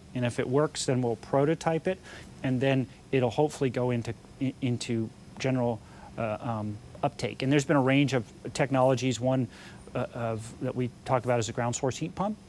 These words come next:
So it came from D O E, went to us, we deployed it on an installation, and now it's a common technology that you could, you know, buy, uh, as part of your home improvement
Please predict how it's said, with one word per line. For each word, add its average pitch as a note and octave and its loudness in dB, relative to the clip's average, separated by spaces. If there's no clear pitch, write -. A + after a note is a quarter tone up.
So A#2+ -4
it A#2 -6
came C3 0
from B2+ -2
D B2+ 0
O C3+ 4
E, D#3+ 2
went B2+ -4
to - -6
us, D3+ 2
we A#2 -2
deployed C#3+ -2
it C#3 -2
on C3 -2
an C3 -2
installation, B2+ -4
and A#2+ -4
now B2+ -2
it's - -6
a A#2 -10
common B2 0
technology A#2 -4
that A2 -6
you A#2+ -2
could, G#2+ -6
you C3 -2
know, A2+ -2
buy, A2+ -2
uh, G#2 -4
as A#2+ -4
part A2+ 0
of G#2+ -4
your A2+ -2
home A#2+ 2
improvement A2+ -2